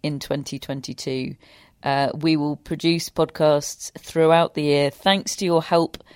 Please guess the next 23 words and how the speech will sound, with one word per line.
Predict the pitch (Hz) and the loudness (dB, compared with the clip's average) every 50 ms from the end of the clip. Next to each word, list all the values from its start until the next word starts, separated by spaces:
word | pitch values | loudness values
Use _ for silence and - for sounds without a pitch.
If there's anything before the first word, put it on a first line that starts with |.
| - - _ _ _ _ - | -20 -20 _ _ _ _ -2
and | - 165 170 160 | -2 -2 0 -2
support | - 175 - - 170 156 151 139 - - | -6 -8 -6 -2 -2 0 0 0 -2 -4
via | - - 156 151 156 | 0 2 2 2 2
friends | 151 - - 160 156 160 160 160 156 156 - - - - _ _ - | 0 0 0 0 2 2 0 -2 -4 -4 -6 -10 -12 -14 _ _ 0
of | 156 151 143 135 - - _ _ | 0 0 0 -4 -10 -16 _ _
the | - 147 | -14 -12
Tennis | - - 151 139 143 - | -8 -6 -6 -6 -8 -8
Podcast, | - - 139 - - - 143 - 147 - - | -8 -8 -8 -8 -6 -6 -6 -6 -6 -8 -10
which | - - - | -12 -8 -8
has | 160 151 - | -8 -8 -4
been | - 170 160 156 156 156 156 147 - _ - - - - - _ _ _ _ _ - | 0 2 2 2 2 -2 -6 -8 -10 _ -20 -20 -20 -20 -20 _ _ _ _ _ -2
a | 175 175 | -2 0
tremendous | - - 190 202 202 196 190 156 156 151 | 2 2 2 4 4 4 4 2 0 0
success. | - - - - - - 151 147 143 147 - - - - - _ _ _ - | -2 -6 -8 -4 0 2 2 2 2 -2 -6 -12 -14 -14 -16 _ _ _ 0
Um, | 151 147 147 143 143 143 143 | 2 2 2 2 0 -2 -4
we're | 143 156 156 156 165 | 0 2 4 4 6
overwhelmed | 170 170 156 151 151 156 151 151 151 147 135 - | 4 4 2 2 2 2 2 2 0 -4 -6 -2
by | - 151 147 147 | 0 2 2 2
it. | 147 147 147 - _ _ - | 2 0 -2 -4 _ _ -10
If | 156 151 - - 160 | -10 -10 -10 -10 -10
you've | 156 147 - | -10 -8 -6
joined | - 165 160 160 151 151 | -4 -2 -2 -2 -2 -2
already, | 151 147 147 147 143 147 147 147 143 143 147 | 0 2 2 0 0 0 -2 -2 -4 -6 -8